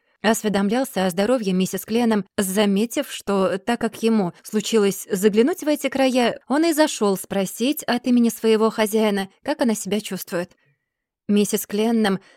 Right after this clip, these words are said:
посмотрела на него, сурово нахмурив брови, сказала: «Мистер Кесби знает, что для меня не существует перемен. Единственная перемена, которой я ожидаю,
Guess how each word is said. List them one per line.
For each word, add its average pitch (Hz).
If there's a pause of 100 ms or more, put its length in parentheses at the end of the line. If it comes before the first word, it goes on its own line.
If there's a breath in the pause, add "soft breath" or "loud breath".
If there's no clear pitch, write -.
посмотрела 226
на 220
него, 180
сурово 208
нахмурив 208
брови, 175
сказала: 170 (920)
«Мистер 202
Кесби 208
знает, 214
что 196
для 190
меня 214
не 220
существует 294
перемен. 196 (420 soft breath)
Единственная 214
перемена, 240
которой 185
я 175
ожидаю, 170